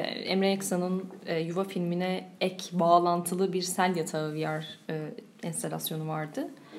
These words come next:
E, şimdi yeni bir filmi gelmiş ama bize gelmedi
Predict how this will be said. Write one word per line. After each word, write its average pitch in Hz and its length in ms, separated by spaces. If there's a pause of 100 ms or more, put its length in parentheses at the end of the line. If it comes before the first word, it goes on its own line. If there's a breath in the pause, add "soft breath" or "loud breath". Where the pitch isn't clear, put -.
(420 loud breath)
E, 202 420
şimdi 269 260
yeni 285 220
bir 302 60
filmi 311 520 (560)
gelmiş 180 920
ama 220 220
bize 208 160
gelmedi 185 640